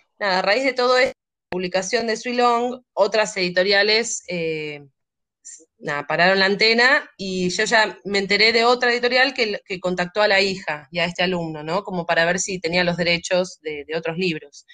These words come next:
Yo no tengo problema porque la verdad que, nada, feliz de que se conozca su obra. Eh, y además, como te digo, para mí es, es todo un desafío publicar tantos títulos al año. Así que yo lo, lo que quiero es que se lean, que se, que se editen, que se publiquen acá. Así que bueno,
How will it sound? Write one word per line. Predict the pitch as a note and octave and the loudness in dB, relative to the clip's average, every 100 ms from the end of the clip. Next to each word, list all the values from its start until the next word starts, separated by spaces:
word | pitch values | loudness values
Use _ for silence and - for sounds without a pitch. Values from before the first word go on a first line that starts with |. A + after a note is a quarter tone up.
| - | -4
Yo | D#4 | 2
no | - | 2
tengo | B3 A3+ | 2 2
problema | F#3+ F#3+ A3+ G3+ E3+ | 4 4 4 4 0
porque | E3+ E3 E3 D#3 D3+ | -2 -4 -6 -8 -10
la | D3+ | -4
verdad | E3+ G3 | 0 2
que, | G3+ E3+ - - - _ _ _ | 4 2 -2 -20 -20 _ _ _
nada, | E3+ E3 D3 | -6 -4 -4
feliz | - F3 G3 F#3 - | -4 -2 0 0 -2
de | D#3+ D#3 | -6 -6
que | E3 | -4
se | D#3+ | -4
conozca | E3 F3 F3 F3 | -2 -2 -2 -4
su | F#3 | 2
obra. | F3 F#3 F#3 G3 A3 B3 _ _ _ _ _ - | 4 6 4 2 0 -4 _ _ _ _ _ -2
Eh, | F3+ D#3+ D#3+ | 0 2 0
y | |
además, | E3 E3 F#3 | 0 0 -2
como | F#3 F3 | -4 -4
te | E3+ | -2
digo, | G#3+ F#3 E3+ | 0 0 -2
para | E3 D#3+ | -4 -6
mí | F3+ G3 G3+ F#3+ | -2 0 0 -2
es, | F3+ F3 - | -6 -8 -12
es | F3 | -8
todo | F#3+ F#3+ | -4 -2
un | F#3+ | -2
desafío | F3+ F3 G#3+ G#3 F#3 F3 | -4 -6 -2 2 2 2
publicar | E3 D#3+ E3 F3+ F3+ F3 _ | -4 -4 0 2 0 -2 _
tantos | F3 F3+ F3 F3 | -2 0 -2 -6
títulos | F3+ E3+ E3+ F3 | -6 -4 -2 0
al | F3 | 2
año. | E3 D#3 D3+ D3+ - - | 2 -2 -8 -10 -16 -16
Así | D#3+ F3 | -12 -6
que | F3 E3 D#3 D3+ | 0 0 0 -4
yo | F3+ | -2
lo, | F#3 - | -2 -2
lo | F3 | -4
que | E3+ | -4
quiero | D#3+ G#3+ | 0 0
es | B3+ | 0
que | F3 | -2
se | E3+ E3+ | -4 2
lean, | F3+ G3 G3 | 4 4 2
que | E3 | -2
se, | E3+ E3 _ | -8 -14 _
que | - | -12
se | F3 E3 | -4 -2
editen, | F3+ G3 F#3+ F#3 F3+ | -2 -2 -2 0 -2
que | D#3+ | -8
se | - | -16
publiquen | - E3+ F3 E3+ | -12 -8 -2 -2
acá. | E3+ G#3+ E3 | 2 2 2
Así | D3+ - | -2 -10
que | D#3+ | -10
bueno, | D#3+ | -10